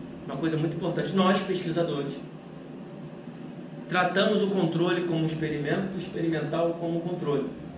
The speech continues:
E qual é o controle? O controle é o movimento. Como é que a gente faz qualquer experimento? Pro cara, qual é o, o, o, o grupo que serve como controle?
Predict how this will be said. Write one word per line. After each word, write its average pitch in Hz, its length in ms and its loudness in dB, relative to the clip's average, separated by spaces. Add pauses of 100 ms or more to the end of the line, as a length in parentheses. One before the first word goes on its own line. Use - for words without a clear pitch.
(320)
E 170 60 -2 (140)
qual 233 220 8
é 247 100 10
o 262 140 6
controle? 156 600 4
O 160 60 0
controle 165 580 2
é 165 80 0
o 170 100 0
movimento. 160 460 0 (840)
Como 170 140 4
é 226 80 8
que 233 60 6
a - 20 8
gente - 100 6
faz 196 160 4
qualquer 190 280 4
experimento? 190 580 4 (840)
Pro 208 160 6
cara, 185 460 6 (200)
qual 170 140 6
é 214 100 10
o, 220 100 10
o, 139 960 -2 (120)
o, 143 140 0
o 143 40 2
grupo 165 460 8
que 185 80 2
serve 185 400 6
como 170 340 4
controle? 147 540 4